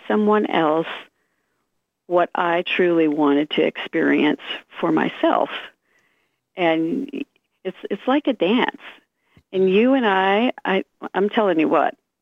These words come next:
we have a beautiful dance that we do together, and, but it's an ebb and flow. Uh, you know, I had a, when I was meditating this morning, I saw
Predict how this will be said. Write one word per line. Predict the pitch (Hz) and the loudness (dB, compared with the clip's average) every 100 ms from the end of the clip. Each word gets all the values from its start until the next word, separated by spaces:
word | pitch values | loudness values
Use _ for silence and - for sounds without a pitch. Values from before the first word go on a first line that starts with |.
| _ | _
we | 175 170 208 214 220 | -2 2 4 4 2
have | 180 170 156 | 0 0 0
a | 143 | -2
beautiful | 147 175 214 196 - 151 | 0 2 2 2 0 0
dance | 147 143 - - | 0 0 -2 -4
that | 156 - | -2 0
we | 165 170 | 0 0
do | 170 170 | 0 0
together, | - - 165 156 202 226 269 - - - - - - | -2 -4 0 2 2 2 2 -2 -14 -18 -20 -16 -4
and, | 175 170 170 160 | -2 -2 -4 -2
but | 180 | 2
it's | 170 165 - - | 2 0 -8 -6
an | 170 - | -4 0
ebb | - 180 | 0 2
and | 202 202 | 2 -2
flow. | - - 165 175 175 185 | -4 0 2 2 2 2
Uh, | - - | 0 -2
you | 214 | 0
know, | 220 | 2
I | 208 | 2
had | 208 233 185 - | 2 0 -2 -4
a, | 190 | 0
when | 185 | 2
I | |
was | 170 165 | 2 2
meditating | 160 160 - 156 143 | 0 0 0 0 0
this | 139 - | -2 -2
morning, | 175 156 156 - - - - _ _ 180 | 0 0 0 -4 -12 -20 -20 _ _ -2
I | 156 151 - | -2 -2 -6
saw | 196 170 160 156 156 | -2 0 0 -2 -4